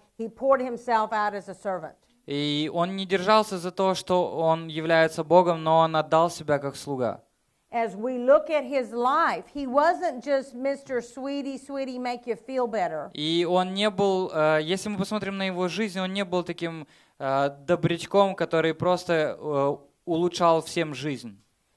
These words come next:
Speaker 1: He confronted people that needed to be confronted.
Speaker 2: Он обличал людей, которых нужно было обличать.
Speaker 1: And he challenged people that needed to be challenged.
Speaker 2: И он бросал вызов тем, кому нужно было бросать вызов.
Speaker 1: But he was also very kind.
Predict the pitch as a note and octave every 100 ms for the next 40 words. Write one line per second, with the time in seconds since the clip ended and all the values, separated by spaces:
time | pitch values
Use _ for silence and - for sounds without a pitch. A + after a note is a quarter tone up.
0 | _ - B3+ A#3 B3+ A3 B3 B3 C4+ E4
1 | C#4 C#4 A3 A3+ A3 A3+ A3 A3+ A#3 B3
2 | C4+ C#4+ B3 D4+ F#4 - - _ - D#3+
3 | F3+ F#3 G3 F#3+ G3+ G#3+ G3+ F3+ F#3+ G3
4 | F3+ F3 G3 E3 D#3 C3+ B2+ A#2+ A#2 A2+
5 | G2+ - - G#3+ A#3+ D4 - D#4 E4+ G#4
6 | F#4+ D4+ - E4 D4 A3+ B3+ B3 B3 C#4+
7 | C#4+ B3+ D4+ - D#4+ E4+ D4 D#3+ F3 F3+
8 | F3+ F#3 - G3 G3+ G#3+ G3+ - F#3+ F#3+
9 | F#3+ F#3 F#3 F#3+ F3+ F3+ D3+ C#3+ C3+ C3
10 | C3 B2+ A2 G2 _ _ _ - G3+ A#3
11 | C4 C4 B3 A3+ A#3+ C4+ C4+ A#3+ A#3 B3
12 | B3 B3 A3+ F#3+ E3+